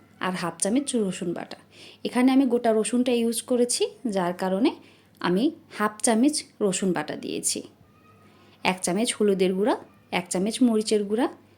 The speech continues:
এক চামচ দিয়ে দিয়েছি ধনের গুঁড়া আর স্বাদ মতো লবণ। এখন পানি দিয়ে একটু ভালোভাবে কষাবো। এটা ভালোভাবে কষানো হয়ে গেলে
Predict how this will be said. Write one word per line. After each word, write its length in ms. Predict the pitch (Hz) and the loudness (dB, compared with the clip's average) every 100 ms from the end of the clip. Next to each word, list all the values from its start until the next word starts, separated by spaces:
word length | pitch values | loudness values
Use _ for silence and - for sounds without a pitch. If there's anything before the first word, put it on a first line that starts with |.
| _ - | _ -6
এক 160 | - 202 | -2 0
চামচ 280 | 202 208 208 | 0 0 0
দিয়ে 220 | 196 202 | 0 0
দিয়েছি 280 | 202 220 311 | 0 0 0
ধনের 340 | 226 214 190 160 | 0 2 2 2
গুঁড়া 200 | 82 82 - - - _ _ _ _ _ - | -2 -10 -14 -20 -20 _ _ _ _ _ -8
আর 180 | 180 311 - - | -2 -2 -4 -12
স্বাদ 260 | - 277 233 | -2 2 2
মতো 220 | 214 202 | 2 2
লবণ। 300 | 180 131 - - - - - - | 2 0 -4 -12 -16 -20 -20 -10
এখন 200 | 180 247 262 | -2 0 2
পানি 280 | 214 185 214 | 2 -2 0
দিয়ে 220 | 285 440 - - - | 0 0 -4 -20 -10
একটু 140 | 196 226 | -2 0
ভালোভাবে 500 | 180 180 170 175 220 - | 2 0 0 0 0 0
কষাবো। 460 | 165 - 165 156 202 - _ _ _ _ _ - _ _ - - _ _ _ _ _ _ _ _ _ _ - | 0 0 -4 -6 -10 -12 _ _ _ _ _ -20 _ _ -20 -20 _ _ _ _ _ _ _ _ _ _ -10
এটা 180 | 262 339 | 2 4
ভালোভাবে 400 | 302 311 330 349 349 | 6 6 6 4 4
কষানো 340 | 269 320 349 | 4 8 8
হয়ে 220 | 339 330 | 10 8
গেলে 240 | 220 196 | 6 2